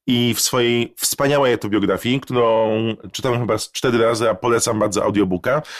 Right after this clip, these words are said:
mówi o tym, jak to jest, kiedy komicy robią żart z polityków albo z osób publicznych w Saturday Night Live.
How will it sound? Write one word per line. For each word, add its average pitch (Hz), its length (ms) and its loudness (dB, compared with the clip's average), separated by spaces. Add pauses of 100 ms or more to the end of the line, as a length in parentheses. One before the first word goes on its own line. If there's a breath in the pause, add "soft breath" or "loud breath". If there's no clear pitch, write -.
(200 loud breath)
mówi 151 260 4
o 147 80 2
tym, 120 160 -2
jak 131 180 0
to 123 100 0
jest, 117 380 2
kiedy 113 680 2
komicy 131 400 0
robią 117 320 2
żart 107 360 -2
z - 80 -6
polityków 110 460 0
albo 104 240 2
z - 140 -8
osób 110 360 -2
publicznych 107 720 -2
w - 40 -8
Saturday 113 340 -2
Night 98 200 0
Live. 143 400 0